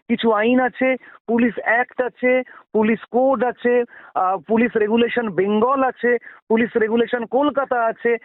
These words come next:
সেখানে পরিষ্কারভাবে বলা রয়েছে যে আগে যদি কখনো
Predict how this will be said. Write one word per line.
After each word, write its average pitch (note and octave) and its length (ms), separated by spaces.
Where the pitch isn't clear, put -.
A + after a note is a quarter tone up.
সেখানে B3 240
পরিষ্কারভাবে C#4 720
বলা A#3 240
রয়েছে G3 540
যে E3+ 220
আগে F3+ 400
যদি B3+ 280
কখনো C4 540